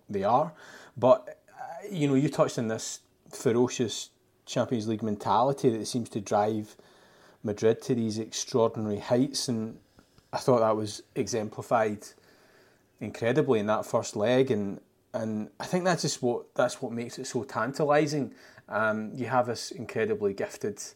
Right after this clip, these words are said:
footballing side, and, and Xavi's right to make those points, but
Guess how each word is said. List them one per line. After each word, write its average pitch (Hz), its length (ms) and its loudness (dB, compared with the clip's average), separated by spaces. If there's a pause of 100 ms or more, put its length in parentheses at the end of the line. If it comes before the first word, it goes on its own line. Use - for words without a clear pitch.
(800)
footballing 110 540 0
side, 117 340 2
and, 120 160 -2
and 123 180 -4
Xavi's 170 360 4
right 143 220 2
to 131 100 -2
make 117 180 -6
those 110 200 -6
points, - 520 0 (580)
but 117 400 6